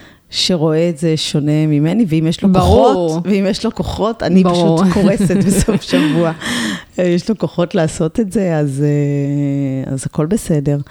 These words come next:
Speaker 1: אה,
Speaker 2: לגמרי, אבל אני חושבת שעדיין, זאת אומרת, המסר, אה, הוא שגם אם שבת אחת לא יוצאים, נניח אנחנו באמת בשבתות בדרך כלל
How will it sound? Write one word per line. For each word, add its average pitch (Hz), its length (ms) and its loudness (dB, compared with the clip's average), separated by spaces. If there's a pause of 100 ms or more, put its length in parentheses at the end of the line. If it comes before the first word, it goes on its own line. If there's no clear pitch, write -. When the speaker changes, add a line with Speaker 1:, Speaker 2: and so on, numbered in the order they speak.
(540)
Speaker 1:
אה, 165 40 -2 (460)
Speaker 2:
לגמרי, 170 640 0 (100)
אבל 240 80 0
אני 208 100 0
חושבת - 200 -6
שעדיין, 262 560 0
זאת - 100 -2
אומרת, 226 220 -2
המסר, 220 500 -2
אה, 208 320 2
הוא 202 200 2
שגם 190 1080 0
אם 240 140 2
שבת 180 360 -2
אחת 180 260 -2
לא 151 260 0
יוצאים, 285 1040 0
נניח 185 340 -2
אנחנו 180 260 -2
באמת 175 300 0
בשבתות 170 540 -2
בדרך 180 200 -2
כלל 175 140 -2